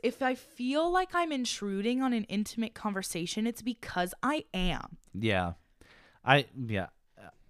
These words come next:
Speaker 2: inside jokes are like asides, you know, that you can,
Speaker 1: Mm-hmm.
Speaker 2: you know, quip to somebody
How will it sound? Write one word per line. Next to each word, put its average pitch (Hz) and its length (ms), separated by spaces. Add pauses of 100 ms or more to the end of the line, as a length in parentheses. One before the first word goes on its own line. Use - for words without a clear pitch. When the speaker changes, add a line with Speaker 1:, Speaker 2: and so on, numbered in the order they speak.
(160)
Speaker 2:
inside 147 360
jokes 139 440 (200)
are 104 420 (180)
like 95 360 (200)
asides, 85 760
you 101 160
know, 87 380
that 101 180
you 104 160
can, 247 120
Speaker 1:
Mm-hmm. 202 360
Speaker 2:
you 196 120
know, 95 120
quip - 260
to 123 100
somebody 101 580